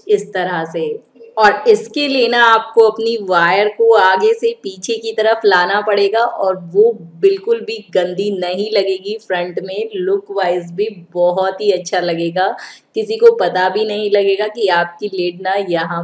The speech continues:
पर लगी हुई है। इसे बनाना बच्चों का खेल, बस दो छोटे छोटे से कट लगाने हैं और बैक साइड में लगानी है ये डबल साइडेड tape और आपका काम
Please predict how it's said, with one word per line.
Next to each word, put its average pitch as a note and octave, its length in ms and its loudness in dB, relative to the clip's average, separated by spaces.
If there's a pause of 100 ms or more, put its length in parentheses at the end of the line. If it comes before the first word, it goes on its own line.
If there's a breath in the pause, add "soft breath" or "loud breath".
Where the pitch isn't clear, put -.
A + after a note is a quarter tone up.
पर G#3+ 220 -4
लगी E3+ 320 -2
हुई F3+ 240 -2
है। D#3+ 340 -8 (800)
इसे A3 300 0
बनाना B3+ 480 2 (120)
बच्चों F3 480 0
का B3 180 0
खेल, B3+ 340 -2 (100)
बस C4+ 180 4
दो A3 440 2
छोटे C4+ 360 0
छोटे B3 320 0
से A3+ 140 -4 (100)
कट F#3+ 240 -2
लगाने G#3+ 460 2
हैं C4 100 0
और B3 320 2
बैक G3+ 280 2
साइड G#3+ 300 2
में A3+ 100 -4
लगानी G3+ 520 -2
है A3 100 -2
ये A3 140 2
डबल G3 320 2
साइडेड G3+ 400 -2 (120)
tape C4+ 340 2
और F#3+ 360 0
आपका F#3 420 -2
काम G#3 460 0